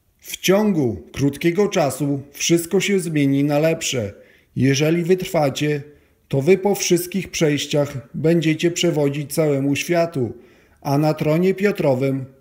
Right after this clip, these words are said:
zasiądzie Polak. On przywróci ład w całym Kościele Świętym. Zanim to jednak nastąpi, do głosu oficjalnie dojdzie syn zatracenia, antychryst. Uczyni on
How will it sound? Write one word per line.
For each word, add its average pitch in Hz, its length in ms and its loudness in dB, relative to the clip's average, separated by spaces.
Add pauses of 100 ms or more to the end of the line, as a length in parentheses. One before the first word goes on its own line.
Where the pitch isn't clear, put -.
(120)
zasiądzie 131 680 -2
Polak. 139 500 -2 (560)
On 156 220 2
przywróci 190 640 2
ład 156 540 0
w - 120 -20
całym 143 420 0
Kościele 135 560 -2
Świętym. 131 640 -4 (520)
Zanim 165 460 2
to 202 140 2
jednak 160 480 2
nastąpi, 139 720 -2 (180)
do 139 240 0
głosu 151 540 0
oficjalnie 127 840 -2 (240)
dojdzie 160 500 0
syn 180 240 0
zatracenia, 139 920 -2 (480)
antychryst. 135 880 0 (640)
Uczyni 196 560 2
on 139 340 0